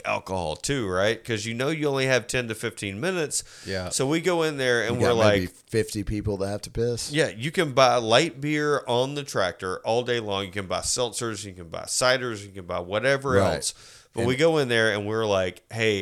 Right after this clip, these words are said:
Speaker 1: it's time to take a shot of tequila."
Speaker 3: Right.
Speaker 1: Um,
Speaker 3: Yeah.
Speaker 1: we're
Speaker 3: Which,
Speaker 1: having to do
Speaker 3: which,
Speaker 1: this.
Speaker 3: yeah.
Speaker 1: We're doing this for you, our listenership,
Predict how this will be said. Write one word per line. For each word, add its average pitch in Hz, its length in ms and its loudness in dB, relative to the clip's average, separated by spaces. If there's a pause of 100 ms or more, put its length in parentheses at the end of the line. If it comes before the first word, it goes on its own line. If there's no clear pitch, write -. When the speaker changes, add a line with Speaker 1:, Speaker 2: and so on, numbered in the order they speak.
(120)
Speaker 1:
it's 113 220 -4
time 107 400 0
to 98 160 -8
take 95 200 -4
a 87 40 -12
shot 90 500 -2
of 92 160 -10
tequila." - 440 -16 (380)
Speaker 3:
Right. 95 260 0 (300)
Speaker 1:
Um, 113 120 2
Speaker 3:
Yeah. 101 320 0
Speaker 1:
we're 120 120 4
Speaker 3:
Which, 127 80 8 (100)
Speaker 1:
having 127 100 -4
to 113 80 -4
do 120 140 2
Speaker 3:
which, 185 80 2
Speaker 1:
this. 113 420 2 (120)
Speaker 3:
yeah. 135 260 -2 (300)
Speaker 1:
We're 127 120 4
doing 165 260 2
this 170 160 2
for 160 140 0
you, 156 300 2
our 117 180 4
listenership, 120 840 0